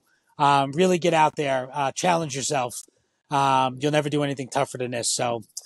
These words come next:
I appreciate everything it's brought me. I'm proud of what I did. I'm proud of our team. I'm proud of me and Leanne. Um, we were a team of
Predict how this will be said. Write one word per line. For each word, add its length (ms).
I 120
appreciate 480
everything 320
it's 120
brought 280
me. 260
I'm 180
proud 540
of 180
what 140
I 120
did. 340
I'm 120
proud 220
of 100
our 100
team. 460
I'm 100
proud 240
of 60
me 160
and 120
Leanne. 500
Um, 640
we 160
were 160
a 80
team 380
of 260